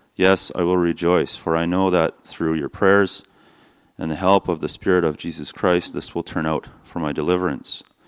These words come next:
as it is my eager expectation and hope that I will not be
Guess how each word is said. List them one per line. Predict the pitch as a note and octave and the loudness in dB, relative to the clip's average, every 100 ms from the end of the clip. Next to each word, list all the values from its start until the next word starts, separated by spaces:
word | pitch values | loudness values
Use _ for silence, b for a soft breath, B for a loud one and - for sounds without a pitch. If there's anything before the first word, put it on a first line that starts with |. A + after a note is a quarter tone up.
| b b b | b b b
as | E2 | -6
it | F2 | 0
is | F2 F2 | 0 2
my | F2+ | 0
eager | - A#2 A#2+ | 0 0 4
expectation | F#2+ - E2+ D#2+ F#2+ G2 - A#2+ | 4 4 -4 -2 0 0 0 -2
and | B1 D2+ | -2 -4
hope | F2 F#2 A2 - | 0 0 0 -4
that | D#2 | -4
I | D#2+ | -2
will | D#2+ | -2
not | D#2+ D#2+ - | -2 -4 -4
be | E2 D#2+ | -6 -6